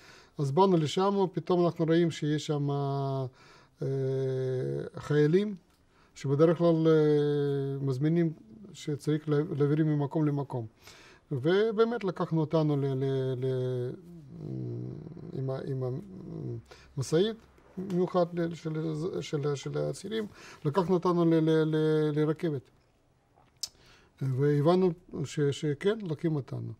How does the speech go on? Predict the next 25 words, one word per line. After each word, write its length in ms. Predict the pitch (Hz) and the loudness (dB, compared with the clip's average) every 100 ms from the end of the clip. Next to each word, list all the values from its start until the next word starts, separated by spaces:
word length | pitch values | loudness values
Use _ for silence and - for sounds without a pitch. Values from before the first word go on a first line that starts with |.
| - - - _ | -20 -20 -20 _
והיה 280 | 135 151 180 | 0 2 4
מאוד 340 | 180 165 180 175 | 4 4 4 2
מוזר. 380 | 165 160 147 139 - _ - - - _ - | 2 4 2 0 -4 _ -20 -20 -20 _ -6
אה, 60 | 131 131 131 139 277 - | -4 -2 -4 -6 -10 -6
לקחנו, 420 | 147 165 160 165 | -4 -2 2 4
לקחנו 420 | 156 165 170 160 | 4 2 0 2
למ-, 340 | 156 143 143 156 147 143 | 2 2 2 0 -2 0
לרכבת, 640 | 131 139 131 - 185 214 | 0 0 -2 2 2 4
ברכבת 540 | 165 156 151 175 165 160 | 2 0 2 4 4 4
היה 280 | 151 147 143 - | 2 2 0 0
עוד, 180 | 156 143 _ - | -2 -2 _ -6
אה, 60 | 135 135 131 127 127 127 123 123 120 120 120 113 - - - _ _ _ _ | -4 -2 -2 -2 -4 -4 -4 -4 -4 -6 -6 -10 -14 -20 -20 _ _ _ _
חיילים 480 | 165 143 147 160 156 | -4 0 4 4 4
וגם, 360 | 135 127 143 139 | 2 -2 -2 -2
אה, 500 | - 135 127 - 139 | -4 -6 -6 -6 -10
קצינים, 540 | - - 147 185 233 226 _ _ _ _ _ _ - | -10 -2 0 0 -2 -10 _ _ _ _ _ _ -10
והכניסו 840 | 120 135 139 143 143 139 180 175 170 | -2 2 4 2 2 0 0 0 2
אותנו 320 | 165 160 156 | 2 2 2
לרכבת 480 | 147 139 160 151 147 | 2 0 -2 -2 2
לא 160 | 175 | 2
ל-, 340 | 170 151 143 135 | 4 4 2 0
לזקים, 460 | 120 196 226 202 175 _ _ | 2 0 0 -8 -10 _ _
בגלל 140 | 127 147 | -6 -4
שלזקים, 640 | - 139 139 196 196 208 156 | -2 -2 0 0 0 -4 0
ל-, 320 | 151 143 | 2 2